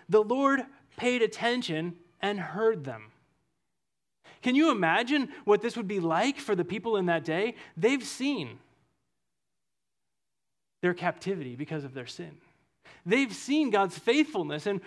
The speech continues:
restoring them and bringing them back out of captivity. They've seen this temple restored as a place for them to go before the Lord and in fear speak to one another and confess.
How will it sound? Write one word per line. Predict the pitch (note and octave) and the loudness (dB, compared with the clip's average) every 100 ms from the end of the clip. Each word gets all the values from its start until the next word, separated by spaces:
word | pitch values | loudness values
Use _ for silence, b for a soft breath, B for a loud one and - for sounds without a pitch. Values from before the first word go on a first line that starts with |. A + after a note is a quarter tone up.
| B | B
restoring | A3 G#3 - B3+ C4 A3 | -6 -4 -2 0 0 0
them | G3 | 0
and | G3 | 0
bringing | G3 A#3 A#3 | 0 -2 -2
them | A3+ G3+ | -4 -2
back | G#3 G#3+ | -2 -2
out | G#3 G#3+ A#3 | -2 -2 -2
of | - | -2
captivity. | E3+ - E3+ D3 B2+ - _ _ _ _ _ _ _ _ _ _ _ _ _ _ _ _ _ B B | -6 -6 -10 -10 -14 -20 _ _ _ _ _ _ _ _ _ _ _ _ _ _ _ _ _ B B
They've | G3+ G#3 | 4 4
seen | B3+ B3 | 0 0
this | G3+ - | -2 -2
temple | - A#3+ G3+ D#3 | -2 0 2 0
restored | D3+ - G3 G3 | -2 2 2 2
as | D#3+ | 0
a | D#3+ | -4
place | F3+ G#3 G3+ | 0 0 0
for | F3 | -2
them | E3 F#3+ | -2 -2
to | F3+ | -2
go | D#3 F#3+ | 2 2
before | G3 F#3 F#3+ F3+ | 2 2 2 2
the | D#3+ | 0
Lord | E3 G3+ A3 - b b b b _ _ _ _ _ _ _ _ - | 0 2 0 -4 b b b b _ _ _ _ _ _ _ _ -2
and | E3+ | 0
in | G3 | 0
fear | F3+ A3 F3+ B2 A#2 - _ _ _ _ _ _ _ _ _ | -4 -4 -2 -2 -8 -20 _ _ _ _ _ _ _ _ _
speak | - - B3 B3 | -18 -8 -6 -4
to | E3+ | -4
one | C#3+ | -4
another | B2+ B2+ A#2+ - - _ | -8 -10 -12 -14 -20 _
and | C3+ C3 | -14 -14
confess. | A#2 - A#2+ | -16 -14 -16